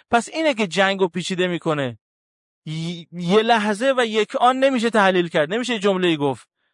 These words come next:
بعضیا میان تو گروه‌ها و کانال‌ها می‌نویسن لبنان از دست رفت، نمی‌دونم فلان شد. و اصلاً به تبعات این حرف فکر، فکر، در واقع فکر نمی‌کنن. مسئله، مسئله خیلی پیچیده‌ایه. جنگ ما با مخصوصاً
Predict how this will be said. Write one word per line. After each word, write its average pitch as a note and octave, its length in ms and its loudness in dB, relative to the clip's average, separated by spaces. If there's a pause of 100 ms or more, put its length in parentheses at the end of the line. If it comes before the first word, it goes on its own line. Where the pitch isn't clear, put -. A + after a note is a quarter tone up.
(100)
بعضیا F3+ 320 2
میان G3 160 0
تو G3 120 -6
گروه‌ها E3+ 400 2
و F#3 60 -2
کانال‌ها F3+ 380 2
می‌نویسن F#3+ 440 -2 (140)
لبنان D#3+ 420 2
از D3+ 180 2
دست D3+ 220 2
رفت، C#3+ 420 -2 (520)
نمی‌دونم E3+ 180 2
فلان E3+ 360 2
شد. C3 280 -8 (240)
و D#3+ 40 0
اصلاً F#3+ 240 0
به A3 80 0
تبعات A3 580 2
این A#3+ 120 0
حرف G#3+ 260 2 (220)
فکر، - 300 -12
فکر، - 180 -8
در E3+ 160 6
واقع F3 320 2 (460)
فکر G3+ 280 2
نمی‌کنن. D#3+ 460 0
مسئله، F3+ 500 0
مسئله G#3 400 0
خیلی A3 240 -2
پیچیده‌ایه. G#3+ 720 -4 (540)
جنگ G#3 420 2
ما G3+ 300 6
با E3 500 4
مخصوصاً F3 720 -2